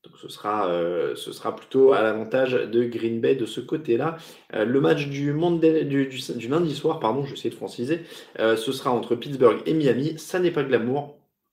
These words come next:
On va pas se mentir là-dessus, euh, parce que, euh, y a, euh, parce qu'il y a Ryan Fitzpatrick et Miami.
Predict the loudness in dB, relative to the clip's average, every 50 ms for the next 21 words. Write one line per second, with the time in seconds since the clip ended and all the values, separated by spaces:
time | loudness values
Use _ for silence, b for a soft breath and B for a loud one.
0 | _ _ _ _ _ _ _ _ _ _ _ -20 -20 -18 -16 -14 -14 -12 -8 -4
1 | -4 -4 -2 -2 -2 0 -2 -2 -4 -6 -8 -8 -8 -10 B B B B B B
2 | -8 -4 -2 0 0 2 2 0 0 -2 -4 -6 -8 -10 -10 -10 -4 2 4 6
3 | 8 10 8 8 8 8 6 6 6 6 6 6 4 4 2 0 0 0 0 0
4 | 0 -2 -2 -2 -4 -4 -4 -6 -10 -10 -10 -8 -6 -6 -6 -8 -8 -10 -12 -14
5 | -14 -12 -12 -12 -10 -10 -10 -10 -10 -10 -10 -12 -12 -14 -16 -14 -10 -10 -10 -10
6 | -12 -12 -8 -8 -8 -6 -6 -6 -4 -4 -6 -8